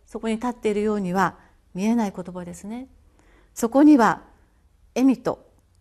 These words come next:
喜びがあふれたお顔の人が立っているような御言葉がここにあります。私は最近一つの経験をいたしました。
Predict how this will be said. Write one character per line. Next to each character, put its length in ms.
喜 80
び 120
が 300
あ 120
ふ 100
れ 100
た 180
お 40
顔 300
の 100
人 160
が 220
立 80
っ 40
て 160
い 40
る 100
よ 180
う 40
な 260
御 160
言 120
葉 120
が 140
こ 160
こ 100
に 120
あ 40
り 120
ま 140
す。 140
私 320
は 120
最 200
近 360
一 220
つ 100
の 100
経 180
験 180
を 20
い 40
た 80
し 140
ま 160
し 60
た。 240